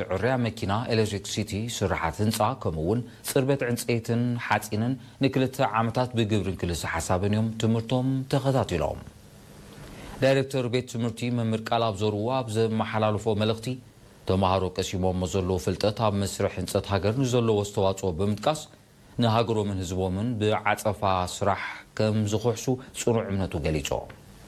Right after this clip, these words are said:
ኣብ ሚኒስትሪ ትምህርቲ ዋና ዳይሬክተር ክፍሊ ቴክኒካውን ሞያውን ትምህርቲ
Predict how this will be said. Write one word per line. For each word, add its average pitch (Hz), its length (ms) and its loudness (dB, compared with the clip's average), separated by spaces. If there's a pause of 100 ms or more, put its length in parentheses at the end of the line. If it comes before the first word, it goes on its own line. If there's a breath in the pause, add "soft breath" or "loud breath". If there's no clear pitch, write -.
(760 loud breath)
ኣብ 131 240 4
ሚኒስትሪ 110 340 -2
ትምህርቲ 90 360 -6
ዋና 160 300 2
ዳይሬክተር 117 460 0
ክፍሊ 95 360 -4
ቴክኒካውን 101 680 0
ሞያውን 110 400 2
ትምህርቲ 92 320 -4